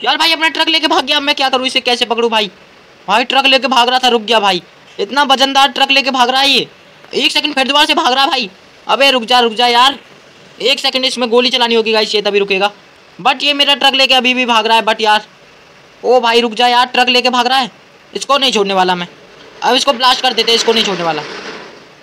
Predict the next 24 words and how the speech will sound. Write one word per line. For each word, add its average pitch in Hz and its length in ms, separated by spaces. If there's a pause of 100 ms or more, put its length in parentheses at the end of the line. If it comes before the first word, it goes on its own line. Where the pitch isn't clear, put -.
(960)
ऑलराइट 254 400
guys, 262 200
उस 247 140
बंदे 247 220
को 254 100
तो 247 80
मैंने 240 200
blast 220 280
कर 220 120
दिया 214 160
है। 214 80 (200)
अब 269 120
फटाक 262 220
से 240 80
चलते 240 200
हैं, 233 60
अपने 233 120
मॉन्स्टर 226 300
track 220 180
को 240 100
ही 226 60
लेके 214 220
चलते 185 260
हैं। 170 100